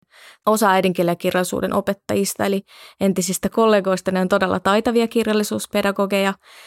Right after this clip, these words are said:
mutta on valitettavan paljon myös niitä, jotka eivät itse juuri lue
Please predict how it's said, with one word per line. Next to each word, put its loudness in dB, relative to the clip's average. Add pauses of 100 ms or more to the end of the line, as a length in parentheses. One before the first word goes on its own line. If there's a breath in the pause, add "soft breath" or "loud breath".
(220 loud breath)
mutta 0
on 2
valitettavan 2
paljon 0
myös 0
niitä, 2
jotka -2
eivät 2
itse -2
juuri -2
lue 0